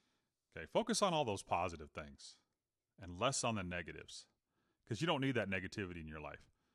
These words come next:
Focus on the positive things and you'll do so much better. Okay? Now, starving yourself will slow your progress. Okay? You'll end up binging, and then you'll gain more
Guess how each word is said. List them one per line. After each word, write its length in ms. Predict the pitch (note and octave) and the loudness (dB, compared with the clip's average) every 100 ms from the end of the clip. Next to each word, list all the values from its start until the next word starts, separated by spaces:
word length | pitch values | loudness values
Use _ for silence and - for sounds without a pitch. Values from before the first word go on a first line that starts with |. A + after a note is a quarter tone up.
| _ _ | _ _
Focus 340 | C3 D#3 F3 E3 | 0 2 2 2
on 120 | D3 | 2
the 80 | A#2 | 0
positive 540 | - F#2+ F#2+ F#2 D#2+ | -4 -4 -2 -4 -8
things 420 | - C#2 D2 - - | -8 -12 -10 -14 -8
and 100 | G2 | -2
you'll 140 | A#2 | -2
do 180 | G#2 B2+ | 0 -2
so 640 | - - B2 B2+ B2+ B2+ _ _ | -2 -2 0 2 0 -2 _ _
much 400 | G#2 G#2 G#2+ - - _ _ _ _ _ _ _ | -4 -2 -2 -6 -16 _ _ _ _ _ _ _
better. 360 | E2 F2 D2+ C#2+ _ _ _ _ _ _ _ _ _ - | -6 -4 -4 -8 _ _ _ _ _ _ _ _ _ -16
Okay? 300 | D#2 F2 G2+ - _ _ _ _ _ _ _ _ _ _ _ | -8 -4 -4 -6 _ _ _ _ _ _ _ _ _ _ _
Now, 260 | G#2 F2+ D2+ _ _ _ _ - | -2 -2 -2 _ _ _ _ -12
starving 420 | - A2+ A2+ C#3+ | -4 4 4 4
yourself 460 | D3+ D3 D3+ D3 D3 _ _ _ _ _ _ _ | 0 0 0 0 -2 _ _ _ _ _ _ _
will 100 | G2+ | -6
slow 280 | - - G#2 | -4 0 0
your 140 | G#2 | 0
progress. 580 | G2+ F#2 D#2 C#2+ - - _ _ _ _ _ _ _ _ _ _ _ _ _ | 0 -2 -2 -8 -12 -14 _ _ _ _ _ _ _ _ _ _ _ _ _
Okay? 180 | - F2+ | -4 -4
You'll 160 | G#2 G#2+ | 0 2
end 80 | C#3 | 2
up 140 | B2+ | 4
binging, 480 | C3+ B2+ B2 B2+ D3 _ _ _ _ _ _ _ | 6 6 6 2 0 _ _ _ _ _ _ _
and 100 | G#2 | -2
then 80 | A2 | 2
you'll 120 | B2 | 2
gain 300 | A2 A#2+ A2+ | 2 4 4
more 400 | G#2 F#2 G2 - | 2 2 0 -2